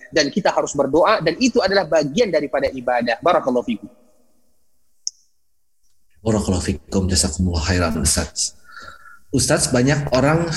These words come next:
Speaker 2: hanya mengutamakan ikhtiar, seakan-akan lupa terhadap keputusan-keputusan Allah, atau seakan-akan ikhtiar hanya sebagai satu-satunya jalan. Karena ketika diingatkan tetap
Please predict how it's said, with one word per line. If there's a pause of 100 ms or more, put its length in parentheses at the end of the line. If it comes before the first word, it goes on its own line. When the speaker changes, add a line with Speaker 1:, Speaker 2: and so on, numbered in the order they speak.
(140)
Speaker 2:
hanya
mengutamakan
ikhtiar,
seakan-akan
lupa
terhadap
keputusan-keputusan
Allah, (800)
atau
seakan-akan
ikhtiar (160)
hanya
sebagai
satu-satunya
jalan. (560)
Karena
ketika
diingatkan
tetap